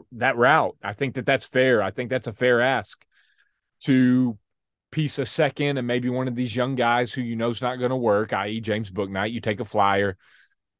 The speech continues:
um, and see if a team bites,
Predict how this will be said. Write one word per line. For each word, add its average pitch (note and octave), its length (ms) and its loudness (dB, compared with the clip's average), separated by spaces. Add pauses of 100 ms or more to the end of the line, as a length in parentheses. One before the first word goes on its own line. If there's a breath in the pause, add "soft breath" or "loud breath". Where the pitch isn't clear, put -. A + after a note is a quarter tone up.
(100)
um, G2+ 800 0 (720)
and A#2 160 -10
see A#2+ 260 0
if A2 100 -2
a A2 40 -8
team A#2+ 280 -2
bites, A2+ 600 -4